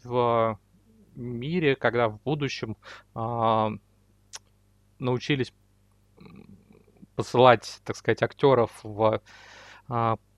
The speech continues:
параллельную фэнтезийную реальность. Туда отправляются вот специально обученные люди, которые там приключаются, как в какой-нибудь, э, ролевой игре, а потом на мрачной антиутопической земле будущего вот простые люди могут погрузиться либо в прямом эфире,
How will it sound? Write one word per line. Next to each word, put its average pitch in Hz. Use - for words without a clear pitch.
параллельную 131
фэнтезийную 123
реальность. 131
Туда 123
отправляются 117
вот 101
специально 113
обученные 117
люди, 233
которые 113
там 107
приключаются, -
как 139
в -
какой-нибудь, 110
э, 110
ролевой 117
игре, 113
а 127
потом 135
на 113
мрачной 117
антиутопической 113
земле 117
будущего 117
вот 101
простые 113
люди 160
могут 113
погрузиться 104
либо 104
в -
прямом 185
эфире, 120